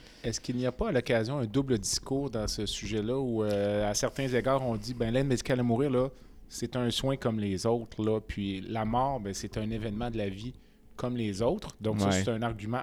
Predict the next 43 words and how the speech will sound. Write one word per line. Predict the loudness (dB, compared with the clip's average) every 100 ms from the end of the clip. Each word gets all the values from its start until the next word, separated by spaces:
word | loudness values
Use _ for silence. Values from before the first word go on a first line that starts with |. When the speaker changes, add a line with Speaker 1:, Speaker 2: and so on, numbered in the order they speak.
| -4
Speaker 1:
en | -4 -4
faveur | -2 -2 0 2 2
de | 0
l'accès | -2 -2 -2 0
à |
l'aide | 0
médicale | -2 -2 -2 -2
à |
mourir. | -2 -2 -2 -6 -10 -20 -20 -16 -6
Mais | -4
dans | -2 -2
certains | -2 -4 -4 -4 -2
sujets, | -2 -2 -2
on | -2
dit, | -2
ah | -2 -2
non, | -4
non, | -6
non, | -6
non, | -4 8
non. |
Speaker 2:
Là, | 12 12
on |
va | 12 12
trop | 12
loin. | 12 12
Speaker 1:
T'sais, | 8
l'aide | 6 6
médicale | 6 8 6
Speaker 2:
Ouais. |
Speaker 1:
à | 4
mourir, | -2 -2
c'est | -4
quand | -6 -4 -2
même, | -2 -4 -14 -14
c'est | -12 -4
pas | -2
un | 0
soin | -2 -2 -4 -6 -10 -14 -14 -14 -14 -6
tout | -4 -2
à | -4
fait | -4
comme | -8 -6